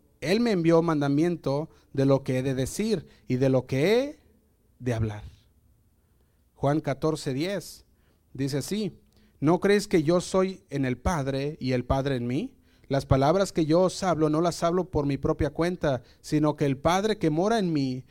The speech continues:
Él hace las obras." La misma palabra, Filipenses dos seis, habla de que Jesús, siendo Dios,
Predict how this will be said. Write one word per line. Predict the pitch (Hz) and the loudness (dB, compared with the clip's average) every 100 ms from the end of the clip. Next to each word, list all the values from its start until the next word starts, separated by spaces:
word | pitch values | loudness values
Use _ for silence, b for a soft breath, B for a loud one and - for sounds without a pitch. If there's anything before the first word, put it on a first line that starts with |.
| b - | b -6
Él | 131 143 | -2 0
hace | 170 165 - 185 185 185 _ _ _ _ _ _ - | 0 -4 -6 -6 -6 -12 _ _ _ _ _ _ -16
las | 110 - | -14 -10
obras." | 156 151 139 127 - - _ _ _ _ _ _ _ _ _ _ _ _ _ _ _ _ _ _ _ _ _ _ _ _ _ _ _ _ - | -10 -8 -8 -10 -16 -20 _ _ _ _ _ _ _ _ _ _ _ _ _ _ _ _ _ _ _ _ _ _ _ _ _ _ _ _ -10
La | 117 | -8
misma | 127 175 | -6 -6
palabra, | 185 143 147 143 139 | -2 0 0 2 2
Filipenses | 127 123 117 139 139 147 123 | 0 -6 -4 -6 -4 -6 -2
dos | 143 139 | 0 0
seis, | 131 - 151 117 120 - b b b | -4 -6 -4 -4 -8 -14 b b b
habla | - 127 156 151 | -6 -4 -2 -4
de | 131 | -6
que | 127 | -8
Jesús, | 131 123 - 160 143 | -8 -8 -4 -4 -4
siendo | - 139 175 196 180 | -6 -6 -4 -2 -2
Dios, | 139 131 123 139 - | 0 -2 -2 -6 -10